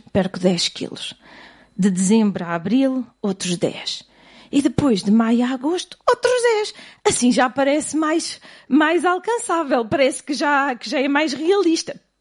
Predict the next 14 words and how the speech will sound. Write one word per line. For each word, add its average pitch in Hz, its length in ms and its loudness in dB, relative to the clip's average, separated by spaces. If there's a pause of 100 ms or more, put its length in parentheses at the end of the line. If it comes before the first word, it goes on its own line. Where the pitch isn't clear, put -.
(260)
Estou 330 160 0
a 247 60 4
inventar, 233 580 2
não 190 140 0
é? 240 100 2
<laughs> 285 60 0
Estou, 262 280 0
não 247 180 4
sou 254 180 0
nutricionista. 285 960 2 (320)
Estamos 453 380 2
a 392 100 4
dar 330 200 0
exemplos. 185 720 -2